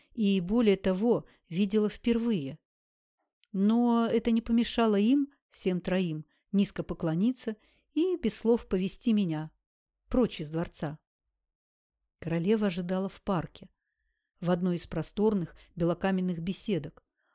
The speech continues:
украшенных цветущим вьюном. Вот только атмосфера была напряженной. Даже многочисленные кусты словно бы чуть прикрыли свои пестрые цветы. Да молчали птицы, потревоженные дрожью,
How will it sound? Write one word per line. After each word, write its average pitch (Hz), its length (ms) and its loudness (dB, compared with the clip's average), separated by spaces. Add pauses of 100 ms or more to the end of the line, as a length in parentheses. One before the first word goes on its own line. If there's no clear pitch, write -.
украшенных 175 600 0
цветущим 170 560 -8
вьюном. 160 480 -4 (680)
Вот - 240 -2 (140)
только 240 300 -2
атмосфера 240 600 0
была 156 240 -2
напряженной. 180 680 -2 (720)
Даже 180 280 0
многочисленные 196 840 0
кусты 214 440 -4
словно 180 360 -4
бы 175 120 -4
чуть - 240 -8 (200)
прикрыли 202 500 0
свои 160 300 -6
пестрые 165 420 -6
цветы. 175 480 -4 (640)
Да 170 140 -6
молчали 165 480 -2
птицы, - 560 -10 (300)
потревоженные 160 760 -2
дрожью, 160 500 -2